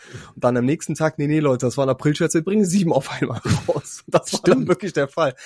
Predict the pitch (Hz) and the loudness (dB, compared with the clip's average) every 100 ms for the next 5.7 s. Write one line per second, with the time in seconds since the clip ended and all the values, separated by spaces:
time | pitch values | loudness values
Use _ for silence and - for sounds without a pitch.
0 | 302 - - - 165 - 220 214 190 190 | -14 -12 -10 0 0 2 0 2 0 0
1 | 135 - _ - 131 - 151 135 123 147 | -2 -4 _ -6 -4 0 0 2 2 0
2 | 131 _ _ 127 127 120 117 120 110 104 | 0 _ _ -2 2 2 0 -4 -6 -4
3 | 123 117 - 127 104 - 190 - 87 - | -4 -4 -2 -2 0 0 0 0 -6 -6
4 | 95 104 113 - 92 - 90 101 139 _ | -6 -6 -4 -4 -4 -6 -6 -8 -8 _
5 | _ _ - - 127 - | _ _ -8 2 2 2